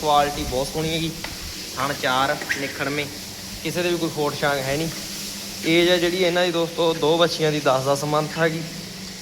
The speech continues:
ਤੇ ਦੋ ਵੱਛੀਆਂ ਦੀ ਬਾਰਾਂ ਬਾਰਾਂ ਮੰਥ ਤੇ ਦੋ ਵੱਛੀਆਂ ਦੀ ਚੌਦਾਂ ਚੌਦਾਂ ਮੰਥ ਜਿਨ੍ਹਾਂ ਦੀ ਏ ਆਈ ਹੋਈ ਹੈਗੀ। ਕੁਆਲਿਟੀ ਦੇਖ ਸਕਦੇ ਹੋ ਤੁਸੀਂ ਇਹਨਾਂ ਦੀ। ਮਦਰ ਮਿਲਕ ਰਿਕਾਰਡ ਆ ਜਿਹੜਾ ਇਹਨਾਂ ਦਾ ਅਠਾਈ ਤੋਂ ਤੀਹ ਕਿਲੋ ਤੱਕ ਦਾ ਹੈਗਾ।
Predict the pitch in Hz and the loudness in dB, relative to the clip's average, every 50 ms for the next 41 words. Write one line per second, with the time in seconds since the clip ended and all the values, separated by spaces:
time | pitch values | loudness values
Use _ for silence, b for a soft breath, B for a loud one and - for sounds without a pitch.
0 | - - - - 156 156 151 143 143 135 131 139 135 - - - - 135 139 165 | -14 -14 -4 2 4 6 6 6 4 2 0 -2 -6 -8 -10 -10 -2 4 6 6
1 | 196 202 202 - 180 170 165 160 147 135 135 139 139 143 143 151 147 151 151 147 | 6 6 4 2 2 0 2 4 4 4 4 4 4 4 4 4 2 2 0 -2
2 | 143 - - 165 156 139 151 170 175 160 165 - 151 147 147 - 135 131 127 127 | -4 -2 -2 -2 2 2 2 2 2 2 0 -2 -4 -4 -4 -2 -2 -2 -2 -2
3 | 127 127 127 127 123 127 127 123 123 123 131 143 147 143 143 139 139 139 143 139 | -2 -2 -2 -2 -2 -4 -6 -6 -6 -6 -4 -4 -4 -4 -2 0 0 0 0 0
4 | 139 143 139 139 143 147 143 143 143 - - - - - - - - - - 135 | -2 -4 -4 -2 -2 -4 -4 -4 -8 -10 -12 -12 -12 -12 -12 -12 -8 -4 -2 2
5 | 139 135 135 135 135 143 147 139 135 127 120 - 135 131 143 139 131 139 139 139 | 4 4 4 4 2 -2 -4 -6 -6 -6 -6 -6 -6 -6 -6 -6 -6 -8 -8 -6
6 | 147 151 156 156 160 156 156 - - 196 - - - - - - - - - - | -6 -6 -6 -6 -6 -6 -8 -10 -12 -14 -14 -14 -14 -14 -14 -14 -14 -14 -14 -12
7 | - 143 143 151 147 160 160 165 170 170 175 - 180 165 - 160 160 156 156 160 | -6 -2 0 2 2 2 2 2 2 2 2 0 -2 0 2 2 2 4 4 2
8 | 160 156 170 165 165 170 165 165 160 - - 143 143 147 143 143 143 156 156 151 | 2 0 0 0 0 0 -2 -2 -2 0 2 2 2 2 0 -2 -2 -2 -2 -2
9 | 156 151 - 156 151 - - 185 170 165 160 156 156 160 156 151 151 151 151 147 | -4 -4 -4 -6 -4 -4 -2 0 0 2 2 2 0 0 2 2 2 2 2 -2